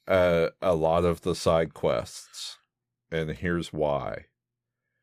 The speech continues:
You're s-, they are so well integrated into the main storyline of the game that it doesn't feel like you're diverging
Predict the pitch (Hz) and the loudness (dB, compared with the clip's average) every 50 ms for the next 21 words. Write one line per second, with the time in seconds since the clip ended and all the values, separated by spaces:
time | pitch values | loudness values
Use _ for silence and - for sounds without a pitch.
0 | _ _ _ _ - 95 90 90 85 82 85 85 - - - - - - _ _ | _ _ _ _ -14 -8 -2 0 2 2 0 0 -4 -8 -10 -10 -10 -12 _ _
1 | _ _ _ - 107 90 82 101 98 107 110 110 110 107 107 104 101 98 98 92 | _ _ _ -12 -6 2 4 4 6 6 6 6 6 6 6 6 6 6 6 4
2 | 90 87 87 - _ _ _ _ _ _ _ _ _ - - - - 131 127 131 | 2 0 -2 -8 _ _ _ _ _ _ _ _ _ -10 -4 2 4 6 6 6
3 | 131 131 120 113 107 104 101 98 95 92 90 - - - - 110 104 104 107 101 | 6 4 4 4 4 6 6 6 6 4 4 2 -2 -2 0 2 2 4 2 2
4 | 85 107 101 101 101 95 98 92 92 98 98 95 95 92 - - 101 95 92 92 | 2 4 4 4 4 4 2 2 4 2 2 0 -2 -4 -2 0 0 0 0 -2
5 | 87 87 - 98 90 90 90 90 87 85 - 85 87 90 92 98 98 98 95 92 | -6 -6 -4 -2 -2 0 0 -2 -2 -4 -4 -2 -2 0 0 0 0 0 0 -2
6 | - - - - 98 92 98 98 98 98 95 95 92 92 92 92 90 90 87 80 | -6 -6 -2 0 2 2 4 4 4 2 2 2 2 2 2 0 0 -2 -4 -4
7 | - - 85 76 71 - 87 85 85 87 90 92 95 98 110 110 110 _ _ _ | -2 -4 -4 -4 -2 -2 0 0 0 0 -2 -2 -2 -2 -4 -4 -6 _ _ _
8 | _ _ _ _ _ _ _ _ _ _ _ _ _ _ _ _ _ _ - - | _ _ _ _ _ _ _ _ _ _ _ _ _ _ _ _ _ _ -14 -14
9 | - - - _ _ _ - 113 95 98 107 104 101 98 92 90 90 - _ _ | -14 -14 -18 _ _ _ -20 -6 0 4 6 6 8 6 6 4 2 0 _ _
10 | _ _ _ _ _ _ _ _ _ - 104 92 - - 107 104 110 107 - 120 | _ _ _ _ _ _ _ _ _ 0 0 0 2 2 4 4 4 4 2 0
11 | 107 - - - - 107 107 107 104 101 95 95 92 90 - - 95 87 82 - | 0 0 -4 -2 2 4 6 6 6 6 4 4 2 2 0 -2 -2 -2 0 0
12 | 85 78 - - 92 90 92 85 - - 92 87 90 | -2 0 2 2 2 2 2 0 0 -2 -2 -2 -2